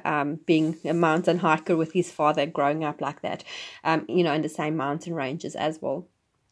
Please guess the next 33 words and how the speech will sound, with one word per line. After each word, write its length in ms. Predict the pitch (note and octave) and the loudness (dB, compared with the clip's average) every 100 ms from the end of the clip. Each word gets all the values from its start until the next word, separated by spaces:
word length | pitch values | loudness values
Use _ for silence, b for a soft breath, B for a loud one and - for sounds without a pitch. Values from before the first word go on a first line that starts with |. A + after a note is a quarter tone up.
| _ _ - | _ _ -4
So 180 | G3 G#3+ | 4 6
he's, 300 | A#3+ D4 D#4 | 10 8 8
he's 220 | - C#4+ | 4 4
come 200 | - C4 | 6 6
across 280 | G3 G#3 F3+ | 8 8 6
the 80 | F3+ | 4
situation, 500 | F3 F#3 F3 G3 G3 | 0 4 6 6 6
but 180 | F3 - | 4 8
I've 200 | D4 B3 | 8 8
never 380 | G3 G3 F#3 D#3+ | 8 8 8 6
in 200 | E3 F3+ | 6 4
my 100 | E3 | 6
life 240 | D#3 E3 | 4 4
<laughs> 20 | |
experienced 1000 | E3+ - F#3+ G#3+ - D4+ - D4+ - - B B - | -2 2 4 8 8 10 12 10 10 -2 B B 6
a 60 | D#4 | 8
big 360 | - A3+ G#3 | 10 10 10
baboon 440 | - F#3+ G#3 G#3+ F3 | 4 4 8 8 8
like 240 | E3+ F3 | 4 4
that 180 | D#3+ E3+ | 4 4
in 200 | F3 E3+ | 4 6
real 240 | E3+ D#3+ | 6 6
life. 360 | E3 A#3 F3+ - B B B B - | 6 6 4 0 B B B B -6
So 220 | - D4+ | 8 10
it's 240 | D4+ D4+ | 10 6
safe 240 | - F#4 F#4 | 6 8 8
to 80 | D#4 | 4
say 540 | - B3 F3+ F#3 - | 4 8 10 8 6
I 120 | G3 F#3+ | 6 6
almost 400 | - G#3 E3+ - | 6 4 2 0
peed 200 | F3+ - | -2 -2
my 120 | C#3+ | -4
panties. 500 | F3+ D#3 - - | -2 -2 -2 -8